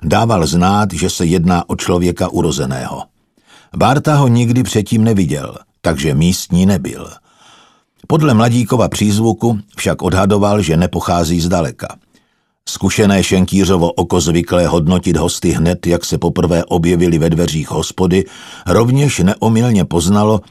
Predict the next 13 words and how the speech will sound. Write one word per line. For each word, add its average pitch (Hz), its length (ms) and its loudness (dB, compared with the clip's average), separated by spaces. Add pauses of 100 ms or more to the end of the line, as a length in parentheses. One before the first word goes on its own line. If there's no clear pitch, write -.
(100)
že 101 180 0
ač - 280 -2
je 123 140 0
to 110 140 -2
člověk 104 480 -2
urozený, 82 720 0 (200)
příliš 101 540 0
bohatý 82 480 -2
nebude. 71 360 -4 (760)
Tomu 107 240 4
nasvědčovala 98 840 0
i 82 40 -10
skutečnost, 95 720 -2